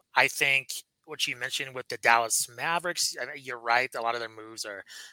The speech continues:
not super impressive. And then you have this whole drama with,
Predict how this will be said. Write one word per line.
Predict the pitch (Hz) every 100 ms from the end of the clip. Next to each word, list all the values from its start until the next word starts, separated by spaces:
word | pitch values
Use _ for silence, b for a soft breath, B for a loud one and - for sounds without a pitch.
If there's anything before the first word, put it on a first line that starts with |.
| B
not | 143 151 -
super | - 165 160
impressive. | 160 - 170 - 156
And | 139
then | 139
you | 135
have | 139
this | 131 120
whole | - 127 -
drama | 117 123 135 117 110
with, | 110 110 107